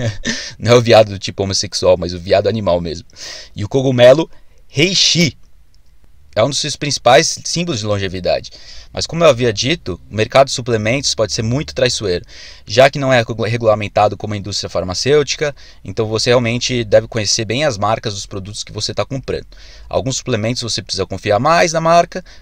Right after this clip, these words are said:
pois os ingredientes são mais específicos, já outros são pro-, improváveis de estarem errados, os rótulos, né? Como por exemplo as vitaminas e os minerais, por exemplo.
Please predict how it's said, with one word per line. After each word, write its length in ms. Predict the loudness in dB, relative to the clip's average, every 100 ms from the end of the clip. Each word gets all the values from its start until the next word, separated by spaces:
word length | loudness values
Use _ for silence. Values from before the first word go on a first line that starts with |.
| -10
pois 140 | -6 -6
os 40 |
ingredientes 460 | -4 -4 -6 -6 -4
são 100 | -2
mais 200 | 0 -2
específicos, 600 | -4 -6 -6 -10 -10 2
já 160 | 6 8
outros 360 | 6 2 -4
são 140 | -4 -2
pro-, 220 | -2 -4
improváveis 840 | -4 -2 2 4 4 2 -6 -8 -8
de 300 | -10 -8 -8
estarem 420 | -2 0 0 -6 -6
errados, 540 | -2 0 0 -2 -12 -16 -20 -20 -12
os 140 | -2
rótulos, 400 | 0 0 -4 -8
né? 120 | -8 -8
Como 160 | -10
por 100 | -10
exemplo 280 | -8 -8 -8
as 60 | -8
vitaminas 440 | -6 -6 -4 -8
e 100 | -8
os 60 | -8
minerais, 420 | -4 0 0 -2
por 120 | -6
exemplo. 320 | -10 -12 -14